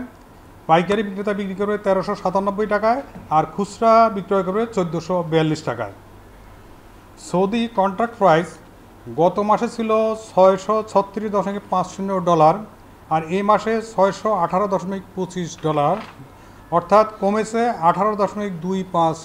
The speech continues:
ডলার। এখানে আমাদের সৌদি যে contract price, সেটা কমেছে আঠারো দশমিক দুই পাঁচ ডলার। এই মাসে ডলারের মূল্য ধরা হয়েছে একশো আঠারো টাকা পঁচাত্তর পয়সা, যেটা গত মাসে ছিল একশো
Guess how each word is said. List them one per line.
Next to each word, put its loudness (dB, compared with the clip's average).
ডলার। 0
এখানে -2
আমাদের 0
সৌদি 0
যে -4
contract -4
price, 0
সেটা 2
কমেছে -2
আঠারো 2
দশমিক -4
দুই -2
পাঁচ -2
ডলার। 0
এই -2
মাসে 2
ডলারের 6
মূল্য -2
ধরা 6
হয়েছে 0
একশো -2
আঠারো 2
টাকা 2
পঁচাত্তর 2
পয়সা, 0
যেটা 2
গত 6
মাসে 2
ছিল -2
একশো 0